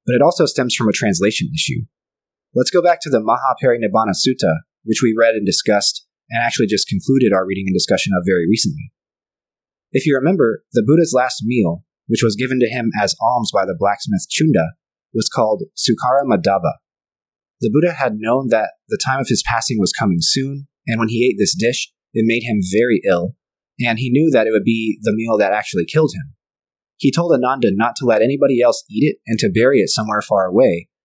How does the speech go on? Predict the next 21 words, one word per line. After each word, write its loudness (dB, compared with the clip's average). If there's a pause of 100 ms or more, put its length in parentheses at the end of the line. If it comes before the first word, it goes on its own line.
because 0
he 0
knew -6
that 4
it 2
would 0
make -2
the 0
others 0 (100)
ill. -2 (760)
He 0
then 0
had -2
to -10
console 0
Chunda, 0 (120)
who 0
was 0
understandably 0
freaking -4
out, 0